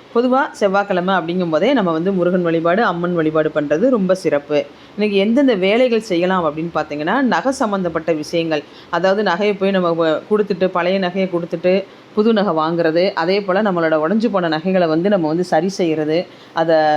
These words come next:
சரி, சரி பண்ணி கொண்டு வர்றதுக்கும் இன்னைக்கு நாள் வந்து நல்ல நாளா இருக்கு. தெய்வ வழிபாடு பண்றதுக்கு ரொம்பவே நல்ல நாளா இருக்கு. சுரங்க பணிகளை மேற்கொள்றதுக்கு நல்ல நாளா இருக்கு. குளம் வெட்ட, குளத்தை வந்து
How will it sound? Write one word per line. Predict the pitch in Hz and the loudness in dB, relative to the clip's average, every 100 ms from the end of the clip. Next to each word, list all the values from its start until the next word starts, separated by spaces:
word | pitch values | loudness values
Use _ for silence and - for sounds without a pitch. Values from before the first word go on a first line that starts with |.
| 147 | 0
சரி, | 151 175 214 185 | -2 -2 -2 -4
சரி | - 180 214 | -2 -2 0
பண்ணி | 214 185 175 160 - | -2 -2 -2 -4 -6
கொண்டு | 180 185 185 | -4 0 0
வர்றதுக்கும் | 165 156 160 | 0 -2 0
இன்னைக்கு | 269 220 175 | 0 0 0
நாள் | 156 160 | -2 0
வந்து | 175 160 | -2 -4
நல்ல | 165 151 | -4 -4
நாளா | 156 156 151 | -4 -2 -2
இருக்கு. | 147 185 240 285 - - | -2 -4 -6 -6 -18 -8
தெய்வ | 180 196 254 | 0 0 2
வழிபாடு | 247 185 180 180 160 | 2 2 2 0 0
பண்றதுக்கு | 156 156 143 156 226 285 - | -2 -2 -4 -2 -2 -2 -4
ரொம்பவே | 180 180 190 202 | -4 0 0 0
நல்ல | 180 151 | -2 -2
நாளா | 165 156 151 | -2 0 0
இருக்கு. | 147 147 196 285 - - | -2 -2 -2 -2 -4 -20
சுரங்க | - 233 247 285 | -4 0 2 2
பணிகளை | 269 208 185 175 170 | 0 0 0 0 0
மேற்கொள்றதுக்கு | 165 170 160 160 156 156 | -2 0 -2 0 -2 -2
நல்ல | 233 170 170 | 0 0 -2
நாளா | 170 160 151 | -2 0 -2
இருக்கு. | 156 220 285 - | -2 -4 -4 -2
குளம் | 190 202 196 | 0 2 0
வெட்ட, | 165 160 185 196 | -2 0 0 0
குளத்தை | 185 175 196 | 0 0 -2
வந்து | 175 175 | -2 -6